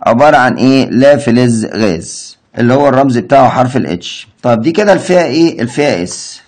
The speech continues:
طب نشوف مع بعض الفئة بي. تشغل يمين الجدول الدوري الحديث، يعني موجودة على إيدك اليمين في الجدول.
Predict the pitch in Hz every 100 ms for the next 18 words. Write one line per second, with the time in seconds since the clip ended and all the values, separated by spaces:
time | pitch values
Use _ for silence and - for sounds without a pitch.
0 | _ 214 214 120 202 190 151 147 175 180
1 | - - - - - 120 - 156 170 139
2 | 117 127 90 - _ - 180 185 196 208
3 | 190 - - - 127 135 151 196 202 190
4 | 180 123 127 160 156 139 120 135 147 131
5 | - 78 87 90 - 127 123 131 127 160
6 | 151 135 147 151 - 123 131 131 120 104
7 | 92 90 92